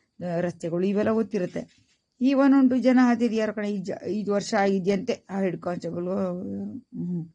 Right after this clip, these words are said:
ಹೆಡ್ ಕಾನ್‌ಸ್ಟೇಬಲ್ ಅವ್ರಿಗೆ ಸೇರ್ಕೊಂಡು ಕರ್ನಾಟಕ, ಕರ್ನಾಟಕ ಸ್ಟೇಟ್ ಪೊಲೀಸು ಅಂದ್ರೂ ಅರಕಲಗೂಡಿಂದು ನಕ್ಷೆ ನ-, ನಕಾಶೆ ಒಂದು ಗೊತ್ತಿಲ್ವಂತೆ. ಬತ್ತಾ, ಬತ್ತಾ, ಬತ್ತಾ, ಬರ್ತಾ ಅವ್ರಿಗೆ ಜೀವ ವಿಲ ವಿಲ ವಿಲ ವಿಲ ವಿಲ ವಿಲ ಅಂತ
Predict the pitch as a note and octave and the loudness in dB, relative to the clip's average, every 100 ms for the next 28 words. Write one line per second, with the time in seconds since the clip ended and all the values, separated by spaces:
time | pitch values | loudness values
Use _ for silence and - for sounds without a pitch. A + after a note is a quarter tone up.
0 | - B3 - C#3+ - E3 G3 _ _ _ | -20 -16 -14 -14 -12 -14 -16 _ _ _
1 | _ _ _ _ _ C4 C#4 A3+ - _ | _ _ _ _ _ 2 2 2 -4 _
2 | _ _ _ _ - B3+ A#3+ G#3 F#3 F3 | _ _ _ _ -2 2 2 0 -6 -6
3 | _ _ _ _ - A3 G3+ G3+ F#3 - | _ _ _ _ -8 -4 -4 -4 -8 -10
4 | G3 G#3 G#3 F#3+ F3+ F#3+ - F3+ - - | -4 -2 -2 -2 -6 -8 -6 -6 -6 -8
5 | E3 E3 - - F#3+ F3+ F3 G3 A3 A#3+ | -6 -8 -12 -8 -4 -4 -2 0 -2 -4
6 | F3 F3+ F#3+ F3+ E3+ F3 F3+ A#3 C4 _ | -6 -8 -6 -6 -4 -2 -2 -2 -4 _
7 | _ _ _ F#3+ G3 - - A3+ G3 F3 | _ _ _ 0 0 0 0 0 0 -2
8 | E3+ F3 F#3 - F3 - G3 F3 F3+ F#3+ | -4 -4 -6 -6 -8 -4 -4 -2 -2 -2
9 | F#3 - F3+ F#3 F#3 C4+ - _ _ _ | -2 -4 -6 -4 -6 -10 -16 _ _ _
10 | _ _ _ _ _ _ - F#3+ F#3+ E3+ | _ _ _ _ _ _ -6 -6 -4 -6
11 | D#3 D3+ D#3+ - E3+ E3 E3 - F#3 F3 | -6 -6 -8 -4 -2 -2 -4 -2 0 0
12 | F3+ - G3 F#3 F#3 F#3+ E3 F3 F3 F#3 | -2 -2 0 2 2 -2 -2 -2 0 2
13 | F#3 F#3+ F#3 G3 F#3+ F#3+ F#3 F#3+ F#3 F#3+ | 2 2 2 2 2 2 2 2 2 2
14 | F#3 F#3+ G3 G3 | 2 2 2 0